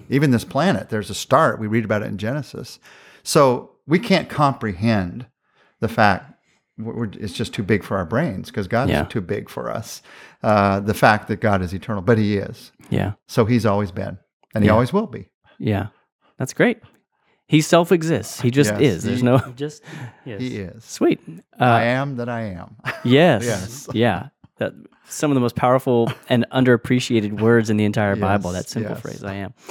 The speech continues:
Speaker 2: Well, Tom, thanks so much for being here with us. This has been a lot of
Speaker 1: Thank,
Speaker 2: fun.
Speaker 1: I
Speaker 3: Really
Speaker 1: love to talk
Speaker 3: appreciate your
Speaker 1: about
Speaker 3: time.
Speaker 1: Scripture, and I hope that this was encouraging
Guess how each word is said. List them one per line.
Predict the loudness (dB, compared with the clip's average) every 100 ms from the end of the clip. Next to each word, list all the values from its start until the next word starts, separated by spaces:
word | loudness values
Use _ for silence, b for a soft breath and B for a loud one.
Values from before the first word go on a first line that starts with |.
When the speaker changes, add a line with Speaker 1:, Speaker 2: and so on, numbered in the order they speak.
| B B B B -2
Speaker 2:
Well, |
Tom, | 2 2 2
thanks | 2 2 4
so | 4
much | 4 2
for | -2
being | -2 -2
here | -2
with | -4
us. | -4 -6
This | -6
has | -2
been | -2
a | 0
lot | 0
of | 2
Speaker 1:
Thank, | 2 2
Speaker 2:
fun. | 0
Speaker 1:
I | 2
Speaker 3:
Really | 4
Speaker 1:
love | 4
to | 2
talk | 0 0
Speaker 3:
appreciate |
your | 0
Speaker 1:
about | -2 -2 0
Speaker 3:
time. | 0
Speaker 1:
Scripture, | 0 -6 -4 -2
and | 0
I | -2
hope | 0 -2 -2 -10
that | -12
this | -10
was | -8 -8
encouraging | -8 -10 -10 -10 -14 -14